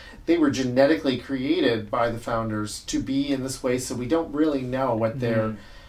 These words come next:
Speaker 1: their mental capacity is. So they might
Speaker 2: I mean, we,
Speaker 1: be
Speaker 2: they, they
Speaker 1: just
Speaker 2: tou-,
Speaker 1: brainless killers.
Speaker 2: yeah, they touch on, they touch on it when they found a child who,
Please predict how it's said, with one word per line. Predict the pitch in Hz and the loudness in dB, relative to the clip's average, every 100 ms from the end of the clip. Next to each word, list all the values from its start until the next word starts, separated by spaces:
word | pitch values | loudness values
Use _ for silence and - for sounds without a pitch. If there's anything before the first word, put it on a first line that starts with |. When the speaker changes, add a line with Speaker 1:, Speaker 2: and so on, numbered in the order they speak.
| - - | -20 -2
Speaker 1:
their | 127 | 0
mental | 123 131 135 135 110 | 0 0 -2 -2 -4
capacity | 113 117 113 117 107 107 107 | -4 -2 0 -2 -4 -4 -2
is. | 147 165 110 110 - - - - - | 2 4 4 2 -6 -16 -18 -18 -14
So | - | 0
they | 156 165 | 4 6
might | 151 156 220 269 - - 135 | 6 6 6 4 0 -4 -2
Speaker 2:
I | |
mean, | 151 160 | 0 0
we, | 165 | 2
Speaker 1:
be | 143 120 117 113 | 2 0 -2 -2
Speaker 2:
they, | 113 156 165 | 0 2 2
they | 151 175 | 4 2
Speaker 1:
just | - | 6
Speaker 2:
tou-, | 185 | 6
Speaker 1:
brainless | 180 127 123 | 6 2 -4
killers. | - 120 110 107 | -4 0 2 4
Speaker 2:
yeah, | 147 143 | 6 8
they | 139 147 | 6 4
touch | - 180 - | 2 0 2
on, | 165 156 147 139 131 139 | 0 2 2 0 -4 0
they | 147 | 0
touch | 147 123 - | 2 -2 -2
on | 160 | -2
it | 143 | -2
when | 139 | -2
they | 123 | -2
found | 120 123 | -2 -2
a | 110 | -2
child | - - 107 107 110 107 | -6 0 2 2 0 -2
who, | 98 107 | -4 -12